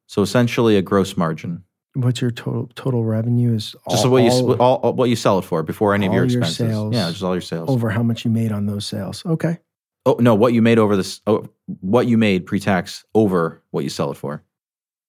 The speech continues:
Speaker 2: Nice.
Speaker 1: So usually about fifteen percent.
Speaker 2: Again, I think that, uh,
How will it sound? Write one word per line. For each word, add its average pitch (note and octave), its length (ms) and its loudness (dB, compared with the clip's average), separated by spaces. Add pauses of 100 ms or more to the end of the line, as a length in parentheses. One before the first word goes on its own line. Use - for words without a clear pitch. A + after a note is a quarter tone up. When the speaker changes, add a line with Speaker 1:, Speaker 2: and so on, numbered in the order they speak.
(580)
Speaker 2:
Nice. - 140 0
Speaker 1:
So F#2+ 60 0
usually F#2 180 -2
about E2 180 -4
fifteen D#2+ 320 -6
percent. - 360 -12 (360)
Speaker 2:
Again, D#3 320 2
I A2+ 160 -4
think C#3 320 0
that, B2+ 260 0
uh, A2+ 300 0